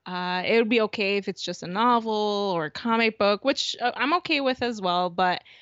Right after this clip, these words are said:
I think these animated characters that were established in animated form need to continue their story that way.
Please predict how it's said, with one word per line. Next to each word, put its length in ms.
I 120
think 520
these 380
animated 600
characters 1200
that 300
were 180
established 880
in 500
animated 480
form 400
need 160
to 80
continue 560
their 160
story 520
that 300
way. 480